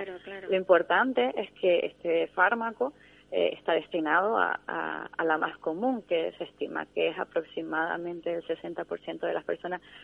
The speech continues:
Speaker 2: con fibrosis quística tienen esta afectación a la que va destinada el, el Orkambi.
Speaker 1: Ujú.
Speaker 2: Pero todavía quedan muchas otras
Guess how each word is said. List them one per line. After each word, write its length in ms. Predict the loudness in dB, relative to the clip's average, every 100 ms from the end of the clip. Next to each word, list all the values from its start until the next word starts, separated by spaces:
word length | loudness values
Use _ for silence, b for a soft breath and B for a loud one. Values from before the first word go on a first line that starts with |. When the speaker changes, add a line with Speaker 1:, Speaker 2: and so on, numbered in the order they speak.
| -12
Speaker 2:
con 120 | -8
fibrosis 500 | -4 -2 -2 -4 -6
quística 440 | -6 -4 -4 -4 -6 B B B _
tienen 300 | 2 2 0 -4
esta 180 | -6
afectación 540 | -4 -4 -4 -6 -6 -4
a 60 |
la 100 | -4
que 120 | -2 -2
va 100 | -2
destinada 580 | -4 -8 -6 -6 -10 -14 -14
el, 280 | -12 -14 -12
el 120 | -10
Orkambi. 460 | -10 -8 -10 -10 -16 -20 _
Speaker 1:
Ujú. 120 | -14 0
Speaker 2:
Pero 160 | 0
todavía 300 | 2 0 -2
quedan 340 | -2 -2 -2 -4
muchas 320 | -10 -12 -16
otras 280 | -16 -14